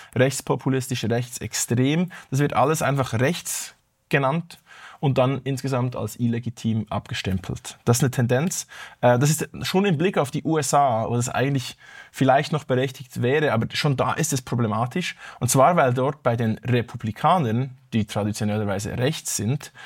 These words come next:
traditionell wer-, Wertkonservative sind, Trumpisten, waschechte Nazis,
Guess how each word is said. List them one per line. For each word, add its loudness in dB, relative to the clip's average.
traditionell 4
wer-, 4
Wertkonservative -2
sind, 0
Trumpisten, 2
waschechte 2
Nazis, -2